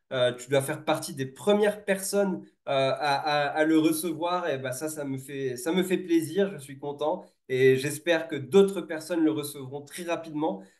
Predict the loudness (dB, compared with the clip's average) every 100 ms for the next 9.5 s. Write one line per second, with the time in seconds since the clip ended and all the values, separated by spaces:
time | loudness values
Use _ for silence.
0 | _ -4 0 2 2 0 -2 -2 -2 -6
1 | -8 -12 -8 -4 -2 -2 -4 -10 _ -18
2 | 0 6 8 6 4 -2 -2 -2 -2 -4
3 | -4 -6 -8 -8 -6 -4 -2 -2 -2 -2
4 | -2 -4 -4 -10 -12 -14 _ _ _ _
5 | _ _ _ 2 4 4 2 0 2 2
6 | 4 4 4 4 2 4 4 6 4 -2
7 | -6 -8 -8 -10 -8 -8 -8 -6 -4 -2
8 | -4 -6 -8 -10 -8 -6 -4 -2 0 -2
9 | -2 -6 -4 -2